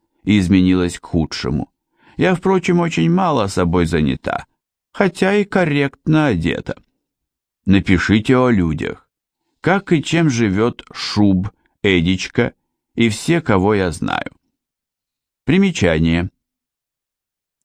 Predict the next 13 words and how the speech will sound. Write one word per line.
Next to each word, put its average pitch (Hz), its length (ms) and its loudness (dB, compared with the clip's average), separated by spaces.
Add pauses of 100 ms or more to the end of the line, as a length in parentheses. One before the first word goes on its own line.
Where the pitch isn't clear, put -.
Шуб - 440 -2 (260)
работала 110 680 2
в - 80 -18
тысяча 98 280 0
девятьсот 90 440 0
сорок 82 320 -2
втором 80 380 0
году 127 400 -2 (400)
над 104 240 0
монтажным 113 760 2
фильмом 139 560 0
"Страна 107 580 0
родная". 82 680 -6